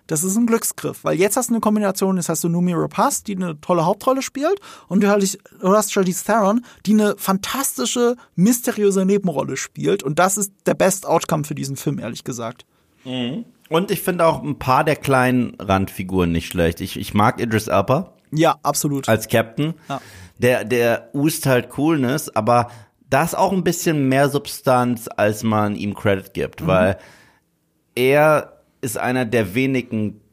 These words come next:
Speaker 2: der gleich eine Theorie hat, was da wirklich
Speaker 1: Mhm.
Speaker 2: ist. Wenn er darüber spricht, ist es ein, spricht, es ist ein Testgelände.
Speaker 1: Mhm.
Speaker 2: Äh, das haben die nicht auf ihrem eigenen Planeten.
Speaker 1: Mhm.
Speaker 2: Und deswegen, äh, werde ich alles daran setzen, das, äh,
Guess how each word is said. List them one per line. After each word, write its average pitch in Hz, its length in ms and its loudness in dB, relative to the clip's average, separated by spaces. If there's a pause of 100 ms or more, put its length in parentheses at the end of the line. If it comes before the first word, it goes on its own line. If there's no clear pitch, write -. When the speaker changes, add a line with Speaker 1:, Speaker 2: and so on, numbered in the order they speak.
Speaker 2:
der 104 680 2 (260)
gleich 107 280 2
eine 117 100 0
Theorie 110 420 2
hat, 107 200 2
was - 180 -2
da 85 180 0
wirklich 92 360 0
Speaker 1:
Mhm. 202 100 2
Speaker 2:
ist. - 360 -4
Wenn 110 120 2
er 104 80 4
darüber 95 320 2
spricht, 98 400 -2
ist 85 100 -8
es 82 140 -8
ein, 85 120 -4 (200)
spricht, - 300 -2
es - 40 -8
ist 80 140 -4
ein 85 100 -2
Testgelände. 139 720 2
Speaker 1:
Mhm. - 720 -8
Speaker 2:
Äh, 95 80 4
das 87 160 -4
haben 95 140 2
die 95 80 0
nicht 95 160 2
auf - 140 -2
ihrem 87 160 2
eigenen 107 400 2
Planeten. 123 500 0 (260)
Speaker 1:
Mhm. 170 80 -8 (160)
Speaker 2:
Und 104 220 0
deswegen, 98 680 0
äh, 90 240 -2
werde 90 140 2
ich - 160 -6
alles 92 200 2
daran 90 300 2
setzen, 98 420 0
das, 90 360 -4
äh, 87 280 -4